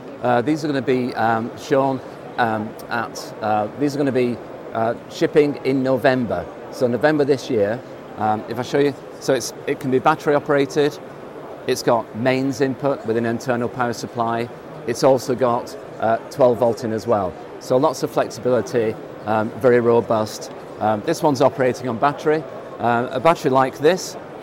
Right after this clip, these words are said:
will last up to two hours, uh, a larger battery,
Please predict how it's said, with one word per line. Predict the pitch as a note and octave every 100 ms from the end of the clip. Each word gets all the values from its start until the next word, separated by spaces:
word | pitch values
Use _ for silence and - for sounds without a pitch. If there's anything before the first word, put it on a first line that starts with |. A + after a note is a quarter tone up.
| -
will | C3
last | C3+ C3
up | A#2+ -
to | -
two | D3 D3
hours, | D3+ F#3 F#3 - - - -
uh, | - A#2 A#2 -
a | A2
larger | B2+ C#3+ C#3 D3
battery, | C3+ C#3 C#3+